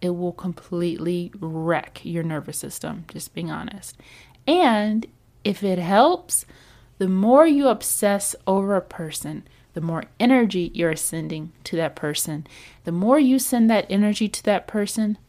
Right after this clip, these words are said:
the more that person feels fed by you energetically, and they have no need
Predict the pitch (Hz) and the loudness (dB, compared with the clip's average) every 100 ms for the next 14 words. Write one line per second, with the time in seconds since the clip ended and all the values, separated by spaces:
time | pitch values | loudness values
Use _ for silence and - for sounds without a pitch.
0 | _ 180 175 180 214 214 190 - - 190 | _ -4 -2 0 2 2 0 -2 -4 -6
1 | - 175 170 - 180 175 170 170 - _ | -4 -8 -8 -4 2 2 2 -4 -12 _
2 | - 190 160 156 - 180 160 160 160 160 | 0 2 2 -2 -10 -6 0 0 0 -4
3 | 151 - 196 - 175 170 160 156 151 165 | -6 -8 -12 -8 -4 -4 -2 -2 -2 -8
4 | - 151 160 190 - - - _ 185 185 | -8 -8 -6 -10 -16 -20 -20 _ -2 0
5 | 190 185 175 180 175 170 185 226 160 - | 0 -2 -2 0 0 0 4 4 2 -6
6 | - | -12